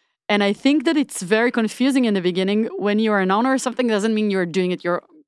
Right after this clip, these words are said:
on yourself and by yourself and alone. You can be a part of, like, ten people team, but this meeting that you described before, Roy, that everyone's talking about something and we leave the room. So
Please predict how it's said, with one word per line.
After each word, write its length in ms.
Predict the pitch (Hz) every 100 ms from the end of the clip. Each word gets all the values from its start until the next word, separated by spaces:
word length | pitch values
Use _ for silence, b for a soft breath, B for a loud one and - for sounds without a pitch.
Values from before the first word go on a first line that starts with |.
| -
on 100 | 190
yourself 500 | 175 180 190 170 -
and 160 | - 180
by 120 | 185
yourself 460 | 180 - 165 160 -
and 180 | 160 -
alone. 460 | 180 180 151 160 - _ _ _ _ -
You 140 | 190
can 300 | 185 208 185
be 280 | 190 202 208
a 40 |
part 300 | 208 214 196
of, 140 | 196 -
like, 120 | 180
ten 220 | - 262
people 240 | 247 233 214
team, 380 | - 180 247 381 b b b b
but 320 | 170 202 - -
this 300 | 196 208 -
meeting 300 | 233 269 240
that 120 | 214
you 60 | 208
described 400 | 190 - 208 202
before, 240 | 214 220
Roy, 160 | 196 196
that 160 | 190
everyone's 460 | 185 190 208 202 -
talking 260 | 220 226
about 160 | 208 180
something 300 | 196 180 190
and 260 | 180 185 -
we 140 | 190 185
leave 180 | 202 208
the 100 | 233
room. 240 | 285 294
So 400 | 262 202 196 185